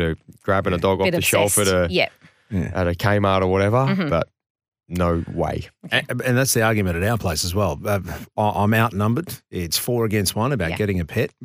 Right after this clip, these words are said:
Speaker 3: but Dane just said you can't go anywhere. You could probably stop that sentence there. If you've got a pet, you can't go anywhere.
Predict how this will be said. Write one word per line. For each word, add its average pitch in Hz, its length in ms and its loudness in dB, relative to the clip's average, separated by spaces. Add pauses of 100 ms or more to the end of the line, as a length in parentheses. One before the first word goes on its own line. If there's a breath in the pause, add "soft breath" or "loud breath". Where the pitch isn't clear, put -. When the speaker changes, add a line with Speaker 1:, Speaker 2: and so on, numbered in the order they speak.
Speaker 3:
but 90 200 -2 (460)
Dane 107 260 0
just 117 160 0
said 110 100 0
you 95 80 0
can't 113 280 0
go 104 180 2
anywhere. 110 240 2
You 90 80 0
could - 100 -10
probably 107 220 -2
stop - 220 -4
that 95 180 -6
sentence 92 360 -2
there. 117 160 -2
If - 140 -8
you've 123 120 -4
got - 120 0
a - 40 -2
pet, 98 340 -4
you 117 220 -4 (180)
can't 110 260 -4 (100)
go 107 280 0 (200)
anywhere. 101 440 0